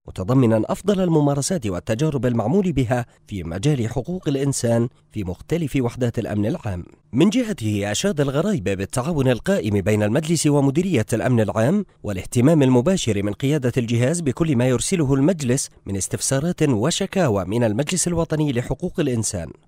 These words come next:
وقدم أعضاء المجلس الوطني لحقوق الإنسان طروحاتهم وملاحظاتهم فيما يتعلق بأداء مديرية الأمن العام بوحداتها المختلفة، مشيدين بالجهود التي تبذل والحرص على تطبيق القانون وإنفاذه دون إغفال الجانب الإنساني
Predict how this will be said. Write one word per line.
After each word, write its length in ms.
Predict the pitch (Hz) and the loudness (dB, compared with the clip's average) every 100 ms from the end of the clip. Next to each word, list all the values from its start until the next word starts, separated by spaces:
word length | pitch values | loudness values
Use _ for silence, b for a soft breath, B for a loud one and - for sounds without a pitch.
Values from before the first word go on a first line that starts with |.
| - | -2
وقدم 480 | 123 151 240 175 117 | 0 2 2 4 4
أعضاء 460 | 110 101 113 120 | 2 2 2 2
المجلس 420 | 120 123 113 123 120 | 4 2 2 0 2
الوطني 480 | 117 113 120 170 | 2 2 0 2
لحقوق 460 | 196 151 147 180 - | 0 -2 -4 -4 -2
الإنسان 480 | 131 123 - 135 175 | -2 0 0 0 0
طروحاتهم 800 | - 214 190 208 190 110 98 82 | 0 -2 -2 -2 0 -2 -2 -2
وملاحظاتهم 960 | 95 123 147 131 143 202 - 117 110 | 2 4 4 2 0 0 2 2 2
فيما 280 | - 113 113 | 0 2 4
يتعلق 500 | 107 131 175 156 - | 4 2 0 0 0
بأداء 500 | 110 107 107 175 151 | 2 2 2 2 2
مديرية 480 | 127 123 143 180 139 139 | 2 4 2 2 2 2
الأمن 260 | 120 127 | 4 4
العام 320 | 110 107 160 | 4 4 4
بوحداتها 600 | 196 170 139 156 208 202 165 | 4 4 4 2 2 4 4
المختلفة، 600 | 147 - 107 92 - - _ - | 2 2 -2 -2 -4 -8 _ -10
مشيدين 480 | 95 - 95 131 135 | -6 -4 0 4 4
بالجهود 400 | 113 110 117 170 | 4 2 2 2
التي 300 | 135 127 131 | 2 2 0
تبذل 440 | 147 175 107 123 147 _ - | 0 0 2 2 0 _ -18
والحرص 480 | - - 143 - 127 | -10 -2 0 2 2
على 380 | 113 127 220 | 2 0 -2
تطبيق 400 | - 175 160 165 | 0 -2 -2 -2
القانون 480 | 143 - 143 151 151 | -2 2 4 6 6
وإنفاذه 720 | 135 117 170 - 202 135 110 - _ | 4 4 2 2 2 4 2 0 _
دون 160 | 98 90 | -4 -2
إغفال 420 | 82 - 160 160 | -2 -2 0 2
الجانب 440 | 131 110 170 214 | 2 2 2 2
الإنساني 600 | 190 175 160 175 190 165 | 2 0 2 2 2 0